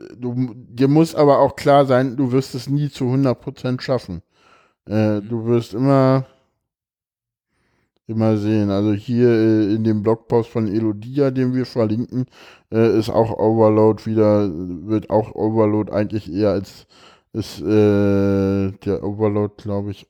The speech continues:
Speaker 1: auch eher wieder in dieser anderen Begriffswelt, also die sie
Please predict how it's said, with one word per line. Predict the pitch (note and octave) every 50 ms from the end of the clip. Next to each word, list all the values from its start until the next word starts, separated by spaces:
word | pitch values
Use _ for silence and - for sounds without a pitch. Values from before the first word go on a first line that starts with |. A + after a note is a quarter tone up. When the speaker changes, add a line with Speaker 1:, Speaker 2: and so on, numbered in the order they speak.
| _ _
Speaker 1:
auch | - F2 F#2 G2+ A#2+ B2 - - - - - - _ _ _ _ _ _ _ _ _ _ _ _ _ _ _ _ _ _
eher | - G#2 A2+ A#2 A#2 A2+ A2
wieder | A2 A2+ A#2 A2+ G#2+
in | G#2 G#2+
dieser | G#2+ G#2+ G#2 G#2 G2+ -
anderen | - G#2+ A#2 A2+ G#2+ G2+
Begriffswelt, | G2+ F#2 F2+ F#2+ F#2 F#2 - - - G2 F#2 F#2+ F#2+ F#2+ F#2+ G2+
also | F2+ F#2 F#2+ G2 F#2+
die | F#2 G2+ G2+ G2
sie | G2 G2+ G#2 G#2 G#2 G#2 G#2